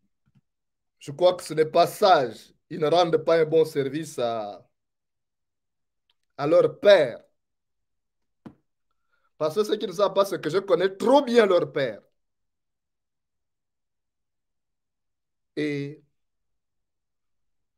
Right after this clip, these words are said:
lui-même s'abstiendrait de, d'agir comme ça. Je vais vous lire l'extrait que j'ai publié la nuit. Le titre, c'est «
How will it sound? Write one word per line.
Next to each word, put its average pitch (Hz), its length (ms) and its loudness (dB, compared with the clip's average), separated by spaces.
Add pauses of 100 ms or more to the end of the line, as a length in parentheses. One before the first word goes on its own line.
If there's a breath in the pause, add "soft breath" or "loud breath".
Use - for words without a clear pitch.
lui-même 196 400 -2
s'abstiendrait 165 800 -4
de, 143 560 -2 (680)
d'agir 156 460 0
comme 156 200 -2
ça. 160 380 -10 (2000)
Je 127 100 -14
vais 233 140 6
vous 240 80 -2
lire 233 160 -2
l'extrait 185 500 -2
que 170 100 -6
j'ai 180 140 0
publié 147 420 -8
la 139 180 -2
nuit. 143 520 -12 (4000)
Le 151 200 -8
titre, 196 240 -18
c'est « 160 300 -8